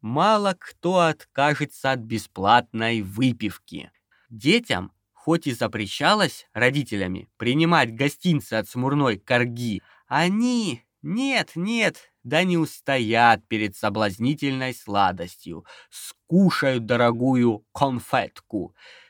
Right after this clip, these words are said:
святой водичкой запьют и успокоятся. А колдунья, знай, исправляй дело свое.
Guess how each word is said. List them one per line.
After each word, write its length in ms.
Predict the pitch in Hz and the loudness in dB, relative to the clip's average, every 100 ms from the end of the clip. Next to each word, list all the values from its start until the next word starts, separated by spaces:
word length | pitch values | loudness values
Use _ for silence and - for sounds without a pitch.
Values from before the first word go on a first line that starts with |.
| _ | _
святой 560 | - 139 175 190 175 | -10 -6 -4 -2 -2
водичкой 680 | 143 147 139 156 - - 107 | 0 -2 -4 -8 -8 -8 -8
запьют 960 | 98 98 85 98 127 220 226 - - _ | -6 -8 -8 -6 -2 -2 -2 -8 -18 _
и 220 | 170 233 | -8 -6
успокоятся. 1400 | 247 160 - - 113 - 113 110 104 92 92 - - - _ _ _ _ | -4 -6 -8 -8 -8 -6 -2 2 2 2 -6 -12 -18 -18 _ _ _ _
А 140 | 196 254 | 0 2
колдунья, 1200 | - 220 220 196 277 277 240 220 220 196 127 - | 2 0 0 -2 0 0 -2 0 2 2 0 -6
знай, 580 | - 104 127 196 294 269 - | -20 -12 -8 -2 0 0 -2
исправляй 800 | 175 - - 131 120 127 131 107 | -4 -2 2 4 4 4 4 4
дело 380 | 101 113 104 92 | 0 0 0 0
свое. 520 | - 95 92 80 - | -4 -8 -6 -8 -12